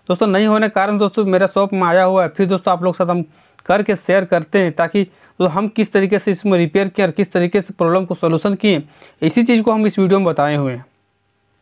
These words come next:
चलिए पुराना पत्ता खोल लेते हैं और उसमें लगा लेते हैं।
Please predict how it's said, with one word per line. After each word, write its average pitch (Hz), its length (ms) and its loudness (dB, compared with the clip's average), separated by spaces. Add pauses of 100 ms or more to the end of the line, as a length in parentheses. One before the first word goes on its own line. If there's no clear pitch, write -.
(520)
चलिए 202 180 2
पुराना 208 320 0
पत्ता 208 340 0
खोल 202 220 -2
लेते 202 240 0
हैं 208 220 -2 (1500)
और 190 100 2
उसमें 226 380 2
लगा 175 220 2
लेते 143 260 -4
हैं। 120 140 -10